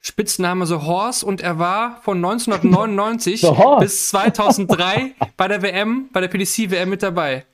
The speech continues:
Speaker 1: Ich kenn ihn nicht. Ich hab
Speaker 2: Äh,
Speaker 1: nie was von ihm vorher gelesen. Und ich würd sagen, ich beschäftige mich viel mit dem Dartsport. Äh, aber so ist das. So ist das. Rec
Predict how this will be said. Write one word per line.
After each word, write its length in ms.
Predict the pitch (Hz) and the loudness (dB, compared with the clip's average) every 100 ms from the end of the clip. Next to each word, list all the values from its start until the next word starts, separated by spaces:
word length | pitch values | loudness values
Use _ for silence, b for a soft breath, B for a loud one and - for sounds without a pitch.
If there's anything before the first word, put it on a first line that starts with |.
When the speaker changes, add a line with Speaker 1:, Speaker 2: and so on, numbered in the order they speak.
| _ - | _ -8
Speaker 1:
Ich 140 | - | -2
kenn 160 | 240 262 | -2 0
ihn 100 | - | 2
nicht. 120 | 120 | 2
Ich 100 | 196 | 2
hab 80 | 233 | 2
Speaker 2:
Äh, 40 | |
Speaker 1:
nie 120 | 269 | 0
was 160 | 254 240 | -2 -2
von 100 | 214 | -2
ihm 140 | 220 | -2
vorher 260 | - 208 196 | -2 -2 -2
gelesen. 340 | 190 196 151 | -2 -2 -4
Und 140 | 131 185 | -4 -4
ich 240 | - - | -6 -6
würd 140 | 190 | -4
sagen, 180 | 185 208 | -2 -4
ich 60 | 180 | -4
beschäftige 340 | 190 208 202 | -4 -4 -4
mich 260 | 190 185 - | -4 -4 -4
viel 180 | 254 226 | -2 -2
mit 220 | 170 165 | -2 -4
dem 100 | 156 | -4
Dartsport. 540 | 151 160 - 175 233 _ B B B - | -4 -4 -4 -4 -4 _ B B B -4
Äh, 340 | 175 175 180 175 - | -2 -2 -4 -6 -4
aber 260 | 190 208 | -2 -2
so 140 | 202 240 | -4 -4
ist 140 | - | -4
das. 180 | 123 - | -4 -4
So 80 | 180 | -4
ist 160 | 226 | -2
das. 260 | 127 - - - _ | -4 -6 -12 -16 _
Rec 180 | 156 | -6